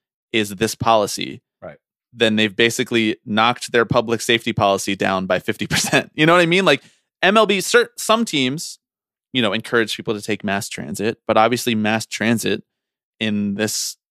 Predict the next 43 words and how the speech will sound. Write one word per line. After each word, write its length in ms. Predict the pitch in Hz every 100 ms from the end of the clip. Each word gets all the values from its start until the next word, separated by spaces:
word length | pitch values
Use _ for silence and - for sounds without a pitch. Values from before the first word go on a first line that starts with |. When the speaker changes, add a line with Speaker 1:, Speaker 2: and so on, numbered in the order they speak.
| -
Speaker 1:
country 600 | 123 123 - 92 98 - _ _ _ -
is 140 | 110
a 60 | 120
sham 500 | 190 208 71 73 - 123
in 140 | 110
most 260 | 107 104 -
cities. 560 | 113 90 87 - - _ _ _ -
Now, 380 | 117 104 104 -
like, 240 | 110 95 - _ _ _ -
going 220 | 101 107
to 100 | 107
Yankees 300 | 107 131 131
and 80 | 143
Mets 180 | 175
games, 480 | - 104 113 135 - _ -
mass 220 | 107 113
transit 280 | 120 120 143
is 120 | 147
very 240 | 131 170
easy 260 | 117 107 95
to 80 | 85
use, 320 | 62 50 -
but 300 | - 104 - _ _ _ _
for 420 | - 127 120 120 -
a 80 | 101
lot 240 | 104 120
of 100 | 127
other 180 | 139 143
stadiums 480 | - 127 123 120 123
that 120 | 110
I 60 |
have 140 | 107 107
been 160 | 95 104
to, 180 | 113
for 120 | 117 113
a 60 |
lot 220 | 101 98
of 100 | 107
other 240 | 104 101 101 _ _ _ -
places 460 | 107 110 101 107
in 140 | - 107
this 140 | 104
country, 540 | - 165 - 107 123